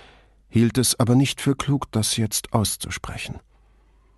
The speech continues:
„Und dazu die physische Belastung. Täglich stundenlang üben, jeden Tag, Tag für Tag. Und dann der Stress bei den Aufführungen. Und noch mehr üben und jedes Jahr mindestens zwei oder drei neue Rollen einstudieren.“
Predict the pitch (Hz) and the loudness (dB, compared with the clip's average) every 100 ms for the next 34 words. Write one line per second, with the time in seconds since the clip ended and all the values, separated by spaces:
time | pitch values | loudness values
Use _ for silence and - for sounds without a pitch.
0 | _ 165 175 185 - 262 185 165 - 214 | _ 4 6 4 4 4 4 4 6 6
1 | 104 92 - 82 64 104 - - 90 _ | 4 0 0 -2 -2 -4 -4 -6 -8 _
2 | - - - 208 202 196 247 - - - | -18 -18 4 6 6 6 4 6 4 6
3 | 277 - 165 160 160 156 127 98 78 - | 6 6 4 6 4 4 4 2 -2 -2
4 | - 170 269 196 214 - 175 113 - - | 6 8 8 6 4 6 6 4 2 4
5 | 226 226 220 - - 214 202 - 202 107 | 6 6 4 0 4 6 4 4 4 4
6 | - - - - - - - 135 135 156 | -2 -12 -16 -18 -20 -18 0 2 4 4
7 | 151 131 - - - - 107 117 127 101 | 6 4 4 4 4 2 2 4 2 0
8 | - 78 - 71 - - - 175 165 139 | -2 -2 -4 -4 -6 2 6 8 8 8
9 | 180 214 117 123 104 104 160 131 254 214 | 10 10 6 4 4 4 4 6 6 6
10 | 196 196 156 131 185 247 208 - 190 175 | 4 6 8 8 8 8 6 4 4 4
11 | - - 160 180 180 143 143 139 165 165 | 2 4 6 6 4 2 2 4 6 8
12 | 175 156 170 170 135 214 180 117 - - | 8 8 8 6 8 8 8 6 4 0
13 | 95 - - 104 - | 2 0 0 -2 -4